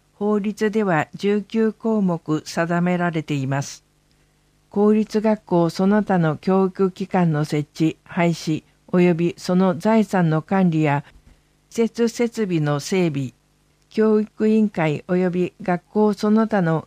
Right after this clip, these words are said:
教育機関職員の人事、学校教育、社会教育、スポーツ、文化財の保護など。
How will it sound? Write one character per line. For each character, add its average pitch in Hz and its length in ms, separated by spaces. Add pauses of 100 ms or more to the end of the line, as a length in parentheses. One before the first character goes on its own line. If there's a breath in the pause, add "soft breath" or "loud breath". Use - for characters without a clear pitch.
教 214 300
育 214 240
機 - 160
関 170 260
職 180 360
員 180 160
の 151 160
人 180 260
事、 147 240 (540 soft breath)
学 185 240
校 208 240
教 202 300
育、 160 360 (160)
社 190 220
会 214 280
教 208 240
育、 156 460
ス - 160
ポ 214 240
ー 180 60
ツ、 147 260 (300 soft breath)
文 208 180
化 240 160
財 190 280
の 147 140
保 202 200
護 180 160
な 147 160
ど。 135 180